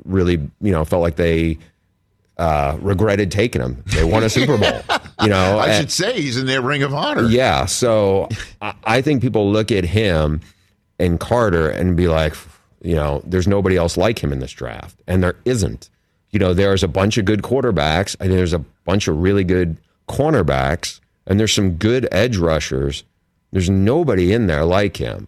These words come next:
Speaker 1: I mean, Pete Carroll gets him, and if he's right, and that is, there's an if, but, you know, is he Cortez Kennedy for them?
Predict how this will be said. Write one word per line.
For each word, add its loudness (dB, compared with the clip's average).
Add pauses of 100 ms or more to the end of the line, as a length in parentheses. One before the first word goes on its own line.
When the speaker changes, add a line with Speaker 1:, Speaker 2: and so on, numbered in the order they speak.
Speaker 1:
I 0
mean, 2
Pete -8
Carroll 0
gets 0
him, -2 (1200)
and 0
if -6
he's 0
right, 0
and 0
that 2
is, -2
there's 0
an 0
if, -2 (100)
but, 0 (400)
you 0
know, -2
is -2
he 0
Cortez 0
Kennedy 0
for -2
them? 0